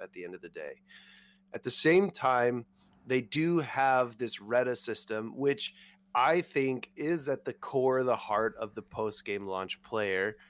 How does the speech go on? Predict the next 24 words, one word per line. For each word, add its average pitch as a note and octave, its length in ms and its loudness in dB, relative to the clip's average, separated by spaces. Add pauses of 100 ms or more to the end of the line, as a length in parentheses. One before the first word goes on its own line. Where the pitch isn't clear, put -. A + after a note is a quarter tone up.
(380)
I D#3+ 380 4 (220)
think G3 580 -6
that C#3+ 340 4 (800)
they E3+ 420 2
should, D#3+ 400 -2 (100)
instead D#3 360 -2
of D3+ 120 -4
making D3+ 360 0
these C3 240 -2
separate F3+ 680 0
stores, A2 840 -2 (120)
is C3+ 300 -2
use F3 380 0
Retta C3+ 520 6
and C3 280 0
give D#3+ 240 6 (320)
Opal C#3+ 380 4
rewards G2 460 -2
out. F#2+ 160 2
Maybe D#3+ 280 2
it's - 200 4
less, B2+ 500 2
but, - 260 0
like, D3 220 0